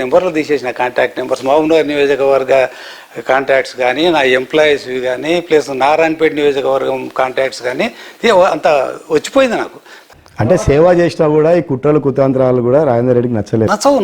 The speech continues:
Speaker 1: నచ్చవు కూడా నాకు, నాకు నచ్చవు కూడా. ఇప్పుడు ఈడ ఏముంది భయ్, ఫ్లెక్సీ వీరులకు పొద్దున్న లేస్తే ఈ పక్క తిరిగితే ఏమో స్వాతిముత్యంలో కమలసన్ ఆయన సోమయాజులు కనిపించినట్లు కనిపిస్తుంటేనే పదవులు వస్తాయని నా నమ్మకం. అది నేను చేయలేను.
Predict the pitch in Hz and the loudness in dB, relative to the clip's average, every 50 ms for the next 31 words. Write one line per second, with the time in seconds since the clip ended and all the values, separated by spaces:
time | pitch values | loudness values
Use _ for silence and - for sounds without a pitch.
0 | 180 208 214 - 330 359 359 349 370 370 349 247 131 104 - - - 120 127 147 | 2 0 0 2 0 2 2 4 2 2 2 2 0 -4 -6 -12 -10 -4 -4 -2
1 | 143 135 131 131 - - 240 254 269 277 277 247 180 - - - - - 104 95 | -2 0 -2 -2 0 2 2 4 4 4 4 2 2 -2 -6 -14 -16 -14 -12 -8
2 | 104 127 151 190 160 139 160 196 240 233 214 185 160 165 175 185 175 165 160 - | -6 -2 0 0 2 2 2 2 2 2 2 4 4 4 2 0 -2 -4 -8 -14
3 | _ _ _ _ _ _ _ _ _ _ _ _ _ _ _ _ _ _ - - | _ _ _ _ _ _ _ _ _ _ _ _ _ _ _ _ _ _ -2 2
4 | 151 165 160 - - 196 208 202 196 202 196 190 185 180 180 170 - 165 165 175 | 2 2 2 0 -2 0 2 4 4 4 4 4 4 2 2 2 2 0 0 0
5 | 185 - - - _ _ _ _ _ _ _ _ - - - _ _ _ _ _ | -2 -6 -16 -20 _ _ _ _ _ _ _ _ -20 -20 -20 _ _ _ _ _
6 | _ - - 185 180 156 160 214 220 220 208 214 202 208 214 196 190 185 - 196 | _ -4 -2 -2 -2 0 2 2 4 4 4 2 2 2 2 2 0 0 0 -2
7 | 196 196 196 190 190 185 190 180 185 185 185 180 175 - - 175 190 190 196 190 | 0 0 0 0 0 0 0 0 0 0 2 2 0 0 0 -2 0 0 -2 -4
8 | 196 185 196 185 180 180 175 170 175 170 170 175 180 175 139 170 170 170 165 165 | -4 -2 -2 -2 0 0 0 0 0 0 0 2 0 0 0 2 2 2 2 2
9 | 160 160 160 156 156 151 151 143 - 165 170 175 170 170 170 165 160 151 160 156 | 2 2 2 2 2 2 0 0 2 4 4 6 6 4 4 4 4 2 0 0
10 | 156 160 160 127 151 156 143 143 143 151 160 - 214 220 214 - 214 196 175 214 | 0 -4 -6 -4 -2 -2 0 0 0 0 0 2 0 0 2 2 0 2 2 2
11 | 226 262 294 302 302 294 - - - - _ _ - 196 190 202 202 202 202 196 | 4 4 4 2 2 -2 -6 -16 -20 -20 _ _ -2 0 2 2 2 2 2 0
12 | - - 185 196 220 226 208 196 175 170 165 170 165 - 165 - - - _ _ | 2 2 2 2 4 4 2 2 2 0 -2 -2 -2 -4 -4 -6 -6 -16 _ _
13 | _ _ _ _ _ _ - _ _ - 196 208 226 226 233 233 - - 196 202 | _ _ _ _ _ _ -20 _ _ -2 0 0 2 2 0 -2 0 0 2 2
14 | 226 240 247 226 156 | 4 4 2 0 0